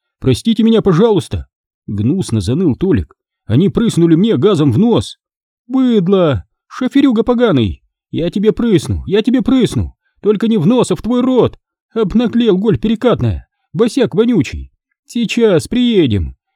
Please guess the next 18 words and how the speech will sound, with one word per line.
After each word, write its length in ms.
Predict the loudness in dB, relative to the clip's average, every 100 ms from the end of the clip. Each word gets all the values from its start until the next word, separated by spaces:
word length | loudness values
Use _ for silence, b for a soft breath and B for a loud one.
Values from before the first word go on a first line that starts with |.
| _
Я 140 | -6
тебе 200 | -4 -2
устрою! 760 | -2 -2 -2 2 4 4 0 -10 _ -20 -8
Я 160 | -6
тебе 200 | -2 0
такое 340 | 0 0 0 0
устрою, 640 | -2 -2 0 2 0 -8 _ _
что 160 | -10 -6
ты 140 | -4
у 60 | -2
меня 200 | 0 2
забудешь, 520 | 4 2 2 0 -2
с 40 | -4
какой 240 | -4 -4
стороны 360 | 0 2 2 2
к 80 |
бабе 220 | 0 0 0
подходить! 600 | -2 -2 0 0 -4